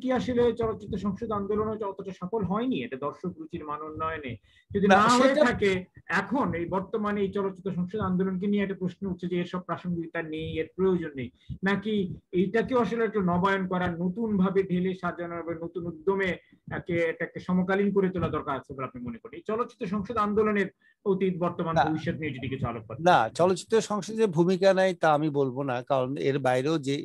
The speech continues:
Speaker 2: যে, আহ, মানে সংখ্যার দিক থেকে আমরা যাই বলি না কেন, যে সেটা কয়েক হাজার মানুষকে যদি আমরা বলি বা কয়েকশো মানুষকে যদি আমরা বলি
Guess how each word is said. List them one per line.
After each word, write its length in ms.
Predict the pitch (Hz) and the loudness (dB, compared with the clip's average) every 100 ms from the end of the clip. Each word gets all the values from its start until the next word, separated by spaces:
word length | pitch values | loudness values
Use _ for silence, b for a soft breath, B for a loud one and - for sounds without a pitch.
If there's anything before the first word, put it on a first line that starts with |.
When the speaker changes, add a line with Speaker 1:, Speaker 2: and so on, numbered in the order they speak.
| 123 | -2
Speaker 2:
যে, 100 | 131 147 131 117 110 | 0 0 -2 -6 -6
আহ, 140 | 110 - 101 104 | -6 -12 -10 -8
মানে 180 | 104 98 101 - | -8 -10 -10 0
সংখ্যার 380 | 147 143 151 165 | 2 2 0 -2
দিক 100 | 147 - | -4 -4
থেকে 120 | 160 | 0
আমরা 160 | 151 143 | 2 2
যাই 280 | 123 117 131 | 2 0 0
বলি 220 | 131 117 107 | 0 -2 -4
না 60 | 110 | -8
কেন, 200 | 98 101 - _ _ _ - | -10 -12 -16 _ _ _ -6
যে 200 | 120 123 117 - | 0 2 2 -2
সেটা 200 | 135 117 123 _ - | -4 -2 -4 _ 4
কয়েক 240 | 147 143 - | 6 6 2
হাজার 300 | 123 143 139 - _ _ _ _ _ | 4 4 4 0 _ _ _ _ _
মানুষকে 360 | 131 143 143 - | 2 2 2 2
যদি 140 | 143 139 | 2 2
আমরা 220 | 127 127 | -2 -4
বলি 340 | 110 101 98 - _ - | -4 -8 -8 -14 _ 0
বা 80 | 113 - | 0 4
কয়েকশো 360 | 123 131 - 160 131 | 4 4 2 0 2
মানুষকে 320 | 127 - 156 135 | -2 -2 -4 0
যদি 120 | 139 | -2
আমরা 220 | 123 117 | 0 -2
বলি 320 | 107 104 110 | -2 -6 -6